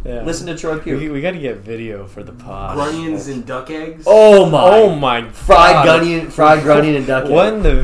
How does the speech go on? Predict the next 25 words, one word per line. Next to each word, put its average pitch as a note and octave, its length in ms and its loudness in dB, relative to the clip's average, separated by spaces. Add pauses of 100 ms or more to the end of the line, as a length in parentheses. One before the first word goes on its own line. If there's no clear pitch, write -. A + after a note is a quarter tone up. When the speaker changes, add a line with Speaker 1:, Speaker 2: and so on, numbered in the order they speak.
(120)
Speaker 1:
Vietnamese D#3+ 800 -4
buffet, D3 480 0
Speaker 2:
Yeah, D3+ 260 6
Speaker 1:
bro. C#3+ 40 2
Speaker 2:
that D3 260 2
does D3 380 4
sound, C#3+ 340 2
that's - 260 4
epic C#3+ 380 -2
as B2+ 160 -8
fuck. C#3 460 0
Speaker 1:
<laughs> - 2000 -4
Speaker 3:
Did E3+ 160 -12
we C4+ 100 -8
miss G3 340 -10
all F#3 200 -2
the E3+ 100 -10
grunion D3+ 400 -6
Speaker 2:
We - 80 -4
Speaker 3:
runs? C#3 100 2
Speaker 2:
did, A2 220 0
we A2 100 -2
did. G#2 240 -6
We G#2 80 -6
Speaker 1:
Yeah. A2 60 2